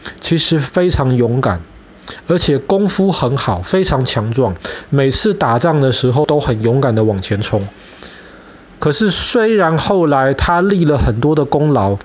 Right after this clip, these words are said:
在后唐的这个，呃，政府里面，他做到了很大的官，甚至后来后唐的这个皇帝都把女儿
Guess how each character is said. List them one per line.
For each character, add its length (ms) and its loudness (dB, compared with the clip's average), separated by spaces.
在 220 0
后 340 2
唐 460 0
的 280 2
这 140 0
个， 420 2
呃， 340 2
政 240 0
府 180 0
里 160 0
面， 300 0
他 160 0
做 280 0
到 200 2
了 100 0
很 220 -2
大 180 0
的 80 2
官， 320 -2
甚 380 0
至 240 2
后 240 0
来 160 2
后 260 0
唐 280 0
的 100 2
这 160 0
个 80 0
皇 320 0
帝 220 0
都 260 2
把 260 0
女 380 0
儿 200 2